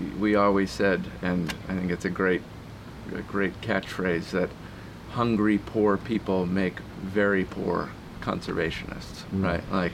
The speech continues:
Speaker 1: um, if you don't simultaneously provide for, for human needs, you know,
Speaker 2: It's, it's, it's not gonna work.
Speaker 1: it's not gonna work.
Speaker 2: It's not gonna
Speaker 1: Yeah,
Speaker 2: work.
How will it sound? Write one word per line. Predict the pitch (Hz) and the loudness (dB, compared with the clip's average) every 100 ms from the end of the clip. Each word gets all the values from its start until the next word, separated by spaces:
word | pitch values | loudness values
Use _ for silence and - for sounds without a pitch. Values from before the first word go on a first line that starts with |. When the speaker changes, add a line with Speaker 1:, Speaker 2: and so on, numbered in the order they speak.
| - 107 | -4 -4
Speaker 1:
um, | 92 85 - - - - - - - | -2 0 -2 -6 -10 -12 -12 -10 -6
if | - | 0
you | 120 | 4
don't | 117 120 117 - | 6 6 2 -2
simultaneously | - 104 104 101 - 107 107 101 - 101 98 | -2 2 4 4 2 2 4 4 2 0 0
provide | - 104 95 95 95 - | 0 0 2 4 2 0
for, | 92 90 85 - - | 0 0 0 -4 -6
for | 95 | -4
human | 92 101 98 92 92 | 0 2 4 4 4
needs, | 95 87 - - - - - - - - - - - | 4 2 -2 -10 -12 -12 -12 -12 -12 -12 -10 -10 -4
you | 107 | 0
know, | 87 82 | 0 0
Speaker 2:
It's, | 107 127 | -2 0
it's, | 110 | 0
it's | 127 104 - | 0 -2 2
not | 127 117 | 2 4
gonna | 107 | 2
work. | 107 85 | 2 0
Speaker 1:
it's | - | 0
not | 113 110 | 0 2
gonna | 104 | 4
work. | 107 | 2
Speaker 2:
It's | - | 2
not | 143 135 | 2 4
gonna | 123 | 4
Speaker 1:
Yeah, | 101 | 4
Speaker 2:
work. | 98 | 2